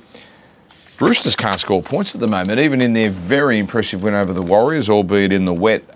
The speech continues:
Uh, they only won fourteen points to nil, Joel. I gotta say, Penrith,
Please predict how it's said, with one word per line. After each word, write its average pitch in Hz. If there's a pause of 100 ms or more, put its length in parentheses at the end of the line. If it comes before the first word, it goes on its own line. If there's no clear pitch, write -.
Uh, 98
they 101
only 104
won 98
fourteen 101
points 104
to 95
nil, 117
Joel. 110 (1400)
I -
gotta 175
say, 147
Penrith, 160